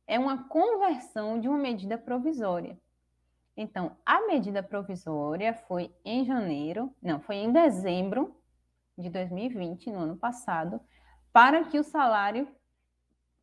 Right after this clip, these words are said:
passasse ao valor de mil e cem reais em janeiro. Então, foi uma medida provisória.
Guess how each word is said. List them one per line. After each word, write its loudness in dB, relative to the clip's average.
passasse -2
ao -2
valor -2
de -8
mil -6
e -8
cem -6
reais -6
em -8
janeiro. -8
Então, -12
foi -8
uma -4
medida -2
provisória. -4